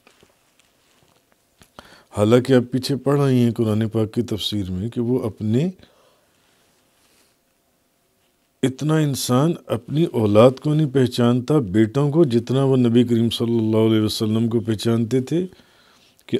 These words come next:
आप अल्लाह के रसूल हैं। मगर इसके बावजूद कि वो नबी करीम सल्लल्लाहु अलैहि वसल्लम को पहचान चुके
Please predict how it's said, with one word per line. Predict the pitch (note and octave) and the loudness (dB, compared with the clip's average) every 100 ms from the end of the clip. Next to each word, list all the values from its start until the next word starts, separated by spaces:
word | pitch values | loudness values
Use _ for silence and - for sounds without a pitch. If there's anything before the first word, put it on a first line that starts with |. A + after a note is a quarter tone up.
| - | 0
आप | G#2+ A2 - _ _ _ _ _ _ _ - | 2 2 -4 _ _ _ _ _ _ _ -2
अल्लाह | G#2+ G#2+ F#2+ | 0 2 0
के | - G#2 | -2 -2
रसूल | A2+ - G2 F2+ | -2 -2 -6 -6
हैं। | F2 F2+ _ _ _ _ _ _ _ _ - | -8 -12 _ _ _ _ _ _ _ _ -4
मगर | A2+ C3+ D3 | 2 2 2
इसके | B2+ F3 | 2 2
बावजूद | D3 C#3+ B2+ B2 A2 D#3 E3+ B2+ - - _ _ _ _ _ _ | 2 0 2 -2 0 2 2 2 -6 -20 _ _ _ _ _ _
कि | - | -2
वो | C#3 E3+ | 2 2
नबी | D3+ B2+ D3+ | 2 2 0
करीम | D3 D3+ D3+ | 0 -2 -2
सल्लल्लाहु | - C3+ C3 B2+ A#2 A#2+ C3+ C#3+ | -2 0 2 2 4 2 2 2
अलैहि | B2+ B2 | 2 2
वसल्लम | A#2+ G#2+ A2 G#2+ A2+ A2 | 2 0 -2 -2 -2 -2
को | D#3 D3 B2+ | -2 -2 -2
पहचान | F#2 - G2 G2+ A2+ | -4 -6 -2 0 0
चुके | G#2 G2+ - G#2+ | -4 -8 -2 -2